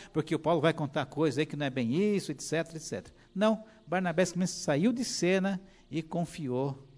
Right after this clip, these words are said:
né, que Deus estava tomando conta de tudo.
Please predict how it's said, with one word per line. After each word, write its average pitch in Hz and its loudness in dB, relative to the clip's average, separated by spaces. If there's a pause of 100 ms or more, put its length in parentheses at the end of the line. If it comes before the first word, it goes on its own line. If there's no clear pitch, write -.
(500)
né, 120 -4
que 123 -10
Deus 113 -4
estava 113 -6
tomando 110 -6
conta 104 -12
de - -20
tudo. - -16